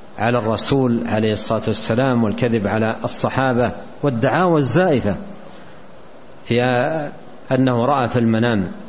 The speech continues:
حتى يروج. كم من الباطل روج بهذه الدعاوى. أذكر مرة رأيت <clears throat> كتابا لأحد المتصوفة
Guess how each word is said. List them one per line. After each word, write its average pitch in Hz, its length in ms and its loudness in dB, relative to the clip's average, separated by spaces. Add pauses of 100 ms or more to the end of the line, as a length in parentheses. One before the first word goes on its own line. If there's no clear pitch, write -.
(560)
حتى 185 340 0
يروج. 180 480 4
كم 214 160 4
من 185 200 4
الباطل 156 460 2
روج 135 460 2
بهذه 104 340 2
الدعاوى. 87 520 -2 (800)
أذكر 127 340 2
مرة 131 640 2
رأيت 131 360 2 (360)
<clears throat> - 320 -2
كتابا 127 360 2
لأحد 117 460 0
المتصوفة 110 840 0